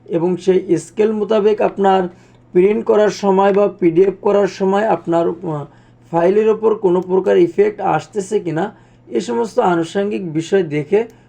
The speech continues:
পরবর্তীতে আপনাকে, আহ, চেক করতে হবে যে আমার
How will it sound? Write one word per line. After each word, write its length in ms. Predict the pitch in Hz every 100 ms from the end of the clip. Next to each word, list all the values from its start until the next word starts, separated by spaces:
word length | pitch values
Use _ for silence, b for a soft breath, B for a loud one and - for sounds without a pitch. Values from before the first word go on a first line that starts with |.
| _
পরবর্তীতে 600 | - 156 156 165 160 175
আপনাকে, 560 | 214 175 165 156 196 220 - b b -
আহ, 320 | 185 156 151 151
চেক 220 | 208 208
করতে 300 | 185 160 160
হবে 280 | 147 156 208
যে 120 | 196
আমার 240 | 165 165